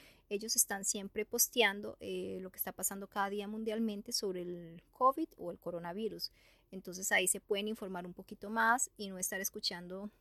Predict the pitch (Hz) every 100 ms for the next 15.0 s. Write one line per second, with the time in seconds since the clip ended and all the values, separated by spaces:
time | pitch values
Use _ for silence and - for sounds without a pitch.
0 | _ _ - 190 175 180 175 185 196 220
1 | 240 220 196 220 - 180 180 185 196 -
2 | - 185 190 214 208 226 220 - 185 196
3 | 202 214 220 240 - - - - _ -
4 | 208 196 190 190 190 185 - 190 190 -
5 | 202 214 190 180 220 240 240 220 196 -
6 | 196 196 208 - 220 214 214 190 180 190
7 | - 214 - 180 196 185 185 170 - 185
8 | 180 175 - 185 190 190 202 185 175 196
9 | 214 208 214 214 - 202 190 190 233 247
10 | - 220 208 190 196 190 196 196 185 -
11 | 185 180 190 175 165 226 254 247 233 240
12 | - - - - - - 196 190 - 190
13 | 208 196 202 190 185 185 196 190 - 196
14 | 180 208 190 185 208 254 247 220 220